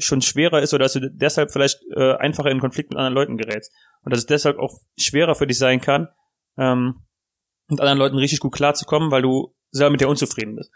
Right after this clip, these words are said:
Ich kenn das von, ähm, von Bekannten oder, ähm, ich kenn das von Bekannten, sagen wir einfach, ähm, die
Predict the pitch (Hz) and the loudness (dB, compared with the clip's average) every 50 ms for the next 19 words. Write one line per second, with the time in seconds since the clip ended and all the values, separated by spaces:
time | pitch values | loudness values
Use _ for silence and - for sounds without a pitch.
0 | - - _ _ - - - 160 160 160 156 - - 135 131 127 127 127 - 123 | -20 -20 _ _ -8 -2 0 2 2 2 2 2 2 2 2 2 0 0 0 0
1 | 123 120 120 120 117 120 _ _ _ _ _ _ _ - - 131 127 123 120 131 | 0 0 0 0 -2 -4 _ _ _ _ _ _ _ -6 -2 0 0 0 -2 -4
2 | - - 143 156 - - 139 135 127 127 127 127 127 123 123 120 120 - 117 117 | -4 -4 -4 -4 -4 -6 -4 -2 0 2 2 4 4 2 2 0 -2 -4 -4 -4
3 | 117 120 120 117 _ _ _ _ _ _ _ _ _ _ _ _ _ - _ _ | -4 -4 -6 -8 _ _ _ _ _ _ _ _ _ _ _ _ _ -20 _ _
4 | - - 160 160 - 147 131 131 - 143 135 - 127 120 120 117 120 127 131 143 | -2 0 0 2 2 0 0 2 0 0 0 0 0 -2 0 0 0 -2 -2 -2
5 | 147 - _ _ _ _ _ _ _ _ _ _ _ - - 139 127 127 123 123 | -4 -4 _ _ _ _ _ _ _ _ _ _ _ -8 -4 0 0 2 2 0
6 | 120 123 127 123 120 123 123 - - _ | 0 0 0 2 2 2 0 0 -4 _